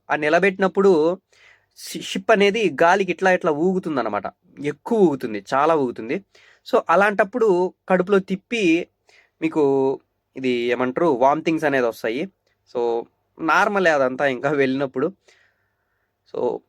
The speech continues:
మొత్తం డీటెయిల్స్ అయితే అది. ఈ యాప్ డౌన్లోడ్ చేసుకున్నారంటే ఖచ్చితంగా దాంట్లో నుంచి మొత్తం చూసుకోవచ్చు మీరు. So, thank you so much. ఇలాంటి మరిన్ని వీడియోస్ కోసం సబ్స్క్రైబ్ చేయండి. ఫ్యూచర్లో మంచి మంచి వీడియోస్ వస్తాయి. కువైట్లో ఇప్పటి వరకు ఎవరు చూపించని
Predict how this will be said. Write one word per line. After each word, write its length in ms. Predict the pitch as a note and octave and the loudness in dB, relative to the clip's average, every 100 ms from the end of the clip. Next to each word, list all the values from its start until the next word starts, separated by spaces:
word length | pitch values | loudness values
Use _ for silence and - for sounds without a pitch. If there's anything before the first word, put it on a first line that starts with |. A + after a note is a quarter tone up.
| _ _ _ _ _ _ _ _ _ F3 | _ _ _ _ _ _ _ _ _ -6
మొత్తం 400 | E3+ E3+ G3 E3+ | -2 0 2 2
డీటెయిల్స్ 400 | D#3+ E3+ F3 F3 | 2 4 2 0
అయితే 180 | E3 | 2
అది. 300 | D3+ C3 G3 - _ _ _ _ _ _ | 2 2 -2 -6 _ _ _ _ _ _
ఈ 160 | D#3 D3+ | -2 2
యాప్ 260 | C#3+ E3+ | 2 2
డౌన్లోడ్ 360 | E3 E3 E3 D#3+ | 2 2 2 2
చేసుకున్నారంటే 920 | D#3 - D#3 D3+ D3 C#3+ F#3+ D3+ D#3 D3 | 0 -2 -2 0 -2 0 0 2 0 -4
ఖచ్చితంగా 380 | C3 D3+ D3+ | -6 -4 -2
దాంట్లో 320 | C#3 C3 C3 C3 | 0 0 2 -2
నుంచి 200 | C3+ C#3+ | -4 -4
మొత్తం 600 | B2+ - _ - F3 - _ D3 | -6 -6 _ -4 -4 -6 _ -10
చూసుకోవచ్చు 460 | C3+ - B2+ B2+ | -6 0 0 0
మీరు. 200 | A#2+ D3+ F#3 _ _ _ G#2+ | -4 -4 -6 _ _ _ -16
So, 60 | |
thank 380 | G#2 _ C3+ D#3+ | -16 _ -4 -2
you 120 | F3+ | 0
so 100 | F3+ F3+ | 2 2
much. 140 | G#3 - _ - | 0 -4 _ -2
ఇలాంటి 280 | C#3 D#3+ | -2 0
మరిన్ని 300 | D#3 C#3+ E3 | 0 0 0
వీడియోస్ 220 | D3+ D3 - | 0 0 -2
కోసం 220 | C#3+ C3+ | -6 -2
సబ్స్క్రైబ్ 460 | C3+ - F3 F#3 | -4 -2 0 2
చేయండి. 320 | E3 D3+ D#3 - _ _ _ _ _ | 0 -2 -4 -10 _ _ _ _ _
ఫ్యూచర్లో 440 | - D3+ D#3+ E3+ D#3+ | -2 -2 2 2 2
మంచి 300 | C3 D3 F3 | 0 -2 2
మంచి 220 | G3 F#3+ | 2 4
వీడియోస్ 320 | E3 D#3+ D#3 | 2 2 2
వస్తాయి. 420 | D3+ - C#3+ D#3+ - | -2 -2 -2 -2 -4
కువైట్లో 680 | D3 D3+ E3+ D#3+ E3+ F3+ - _ | 0 2 2 2 -2 -2 -4 _
ఇప్పటి 340 | C#3 - F3 F3+ | -18 -2 0 2
వరకు 240 | F3+ F#3 | 2 2
ఎవరు 340 | E3 C#3 E3+ | 2 4 2
చూపించని 640 | E3+ - D#3+ E3+ D#3+ D#3 D#3 | 0 -4 -2 0 0 0 -2